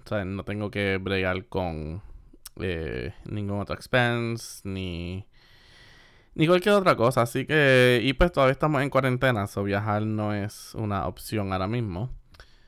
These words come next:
So, en verdad, lo guardo. Me gustaría saber que ustedes, ¿sabes? La audiencia, que ustedes hacen con su estímulo sexy, también lo guardan, usan parte, lo botan completamente, se van una noche,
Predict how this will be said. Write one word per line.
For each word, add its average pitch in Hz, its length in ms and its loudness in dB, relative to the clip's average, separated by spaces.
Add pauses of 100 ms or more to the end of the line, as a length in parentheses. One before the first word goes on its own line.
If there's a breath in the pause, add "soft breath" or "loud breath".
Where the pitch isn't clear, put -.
(360 soft breath)
So, 185 720 6
en 156 120 0
verdad, 143 640 6 (1080 loud breath)
lo 180 180 2
guardo. 98 460 0 (840)
Me 127 160 2
gustaría 127 300 4
saber 123 420 6
que 117 160 2
ustedes, 110 500 0 (600)
¿sabes? 101 200 -4 (200)
La 101 140 0
audiencia, 98 380 -2
que 117 80 -4
ustedes 104 300 0
hacen 98 420 -4 (580 soft breath)
con 131 160 -2
su 135 80 -2
estímulo 104 360 -2
sexy, - 360 -4
también 101 340 -4
lo 95 140 0
guardan, 123 600 2
usan 95 300 -6
parte, 117 760 2
lo 101 200 0
botan 98 440 -4
completamente, 104 840 -4
se 117 120 -2
van 95 200 -2
una 95 200 -2
noche, 117 600 0